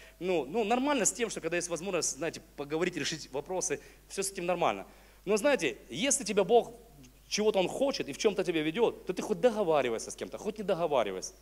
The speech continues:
забудут. Поэтому никогда не обижайтесь, если вы кому-то о чём-то говорили, а про вас забыли. Понимаете,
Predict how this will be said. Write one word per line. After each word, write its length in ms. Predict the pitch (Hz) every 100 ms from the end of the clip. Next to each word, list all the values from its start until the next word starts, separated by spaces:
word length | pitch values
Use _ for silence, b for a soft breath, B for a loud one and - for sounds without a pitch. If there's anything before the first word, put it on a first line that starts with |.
| -
забудут. 540 | 139 196 180 151 190 - b b b b b
Поэтому 240 | 202 208 214
никогда 280 | 208 226
не 120 | 240 226
обижайтесь, 440 | 180 185 151 127
если 180 | - 175
вы 60 |
кому-то 260 | 175 180 180
о 40 |
чём-то 240 | - 175 165
говорили, 520 | 160 170 202 131 98 - - -
а 80 | 123
про 160 | 165
вас 140 | 165 127
забыли. 400 | 135 117 92 - - - - - - - - - - - - - - - - - - - - - - - - - - - - - - - - - - - - - - - - - - - - - - b b
Понимаете, 560 | 220 294 370 392 277